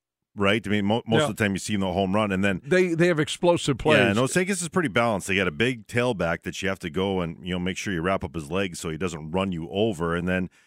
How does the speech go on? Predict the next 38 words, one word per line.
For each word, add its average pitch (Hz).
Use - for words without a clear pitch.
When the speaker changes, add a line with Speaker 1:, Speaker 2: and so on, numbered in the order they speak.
Speaker 1:
yeah, 120
six 147
three, 147
uh, 120
quarterback 185
that 135
likes 139
to 131
throw 143
it 143
to 143
his 120
six -
three 147
twin 147
brother 139
Speaker 2:
It's 135
Speaker 1:
tight 135
Speaker 2:
the 135
Speaker 1:
end. 131
Speaker 2:
brothers. 233
You 165
Speaker 1:
Yeah. 151
Speaker 2:
talked 226
about 202
that. 208
Okay, 139
he's 147
a 151
tight 151
end. 156
And 180
the 165
other 254
quarterfinal 165
in 160
that 151
bracket 147